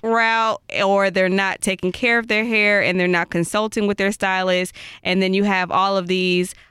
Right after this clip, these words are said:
horror stories of women in their twenties losing their edges,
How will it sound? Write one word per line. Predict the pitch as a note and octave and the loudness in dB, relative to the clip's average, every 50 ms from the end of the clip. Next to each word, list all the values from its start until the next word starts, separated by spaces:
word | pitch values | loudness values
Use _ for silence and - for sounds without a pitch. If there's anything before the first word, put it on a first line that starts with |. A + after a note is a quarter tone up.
| _ _ | _ _
horror | - - G#3+ G#3 G#3+ G#3 G#3 G#3 G#3+ | -8 -2 0 2 2 2 2 0 -2
stories | - - G3+ G3 G3 F#3+ F#3+ F#3 F#3 F#3 F3+ F#3+ | -2 0 0 2 2 2 2 2 2 0 0 0
of | - F3 F3+ F3 F3 F3 F3 F3 E3 E3+ F#3 | -2 0 0 0 0 0 0 0 -2 -4 -4
women | E3+ F#3 G3 F#3+ G3 F#3 F#3 | -2 0 0 2 2 2 2
in | F3+ | 2
their | F3 F3 F3 | 0 0 0
twenties | - - G3 F#3 F#3 F#3 F3+ F3+ F3 F3 | 0 0 0 0 0 2 0 0 0 0
losing | F3+ F#3 F#3 F3 F3+ E3+ E3+ D#3+ | 0 2 2 2 2 0 0 0
their | E3 D#3 - - | 0 -2 -2 -2
edges, | - F#3 F#3+ E3+ F3 F3 F3 F3 F#3 C4 C#4+ C#4 - - - | -2 -2 -2 -2 -2 -2 -2 0 0 -2 -4 -4 -8 -12 -16